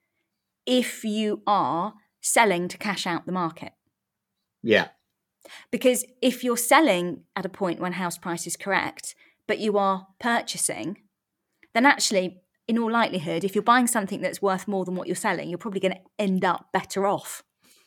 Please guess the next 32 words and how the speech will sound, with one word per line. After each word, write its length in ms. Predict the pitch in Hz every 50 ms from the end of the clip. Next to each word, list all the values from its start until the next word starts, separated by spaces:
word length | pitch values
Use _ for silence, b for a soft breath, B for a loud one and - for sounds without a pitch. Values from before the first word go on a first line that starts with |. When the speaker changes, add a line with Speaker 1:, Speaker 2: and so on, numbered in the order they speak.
| b b b _ _
Speaker 1:
in 140 | - 214 202
the 80 | 190 202
Speaker 2:
Mm. 20 |
Speaker 1:
long 120 | 190 185
run. 220 | 165 147 156 151 - _ -
'Cause 120 | - 226 180
you're, 200 | 208 202 196 202 B B B B B B
if, 200 | - 214 214 - -
if 140 | 226 - -
what 180 | 247 247 - -
you're 140 | 208 208
buying 720 | 185 208 226 233 226 214 190 165 143 151 165 185 214 214 214 - _ _ _ _ _ _ - - _ -
is 200 | 208 208 208 -
reduced 720 | 180 202 - - 214 208 196 190 - - - - - - _ _ _ _ _ -
percentage-wise 960 | - 196 220 208 202 185 - 202 - - 202 196 190 185 185 180 180 - _ _ _ _ _ _ _ _ - -
relative 640 | 185 147 180 208 190 185 180 - 208 175 147 -
to 140 | - - 185
what 180 | 151 190 - -
you're 80 | 190
selling 560 | 185 - 330 302 202 175 185 190 208 208 - B B B B B
percentage-wise, 680 | 196 - 202 180 180 - 180 170 - 180 170 180 175 -
then 100 | 240 247
actually 260 | - - - - 185
you're 100 | 185 190
getting 220 | 214 190 - 185
a 20 | 180
bigger 220 | 202 208 208 180
discount 400 | 180 190 - - - 190 165 -
off 180 | 185 - - 190
what 140 | 185 -
you're 80 | 180 175
buying. 460 | 196 196 190 - - - - 160 156